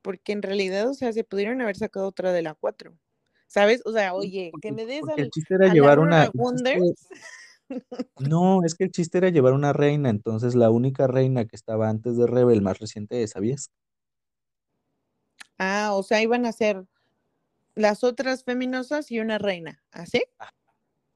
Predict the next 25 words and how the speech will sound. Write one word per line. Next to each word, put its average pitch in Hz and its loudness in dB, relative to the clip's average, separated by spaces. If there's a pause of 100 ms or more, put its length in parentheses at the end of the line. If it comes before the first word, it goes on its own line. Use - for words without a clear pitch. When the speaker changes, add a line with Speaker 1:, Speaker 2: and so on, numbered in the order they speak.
(220)
Speaker 2:
y 110 0
la, 98 4
era 101 6
la 98 6
reina 95 4
de 92 2
la 90 2
cuatro, 127 -2
entonces 95 -8
como 87 -10
no 95 -4
pudo 120 -2
la 123 4
reina 120 -2
de 123 0
la 120 2
cuatro, 127 -6
pues, - -20
¿quién 104 -14
sigue? 131 -2
La 87 4
reina 82 -2
de 85 0
la 82 0
tres. - -10